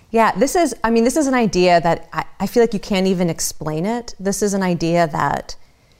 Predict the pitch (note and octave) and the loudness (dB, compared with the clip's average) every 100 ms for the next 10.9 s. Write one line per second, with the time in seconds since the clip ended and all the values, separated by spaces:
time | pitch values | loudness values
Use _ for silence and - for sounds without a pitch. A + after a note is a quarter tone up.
0 | _ G3+ G#3 F#3+ G#3 C4+ C#4 G#3+ F3+ D#3+ | _ -6 -4 0 0 0 0 2 2 0
1 | - - - A3 - - G#3+ G3 F3 - | -2 -6 -4 -6 -4 -4 -2 -2 -4 -4
2 | E3+ F3 F#3 F3 E3+ E3 D3 D3+ F#3 G#3+ | -4 -4 -4 -4 -6 -6 -4 -4 -4 -6
3 | G#3+ - _ _ - A3+ C4 C4 B3 A#3+ | -12 -20 _ _ -6 -2 0 0 0 -4
4 | - G3+ G#3 F#3+ - - E3 F3+ A3 A#3+ | -4 -2 -2 -4 -6 -6 -4 -2 -4 -8
5 | - - F#3+ G3 G3 F3 D#3 - C#3 G3+ | -12 -6 -2 0 0 -2 -4 -6 -6 -6
6 | - - _ _ - G#3 G3+ - F#3 F3+ | -10 -20 _ _ -2 0 0 -4 -2 0
7 | F3 F3 G3 G3 - - - - - _ | 0 0 -2 -4 -10 -14 -18 -20 -20 _
8 | E3 D#3 D3 G3+ G3+ G#3 - D#3+ - D3 | -6 -6 -4 0 0 0 -2 -4 -4 -4
9 | E3 F3+ F#3 D#3+ - - F3 F3+ F#3+ - | -2 0 0 0 -2 -4 -2 0 -2 -2
10 | E3+ - - C#3 - - - - | -4 -4 -4 -4 -6 -8 -8 -10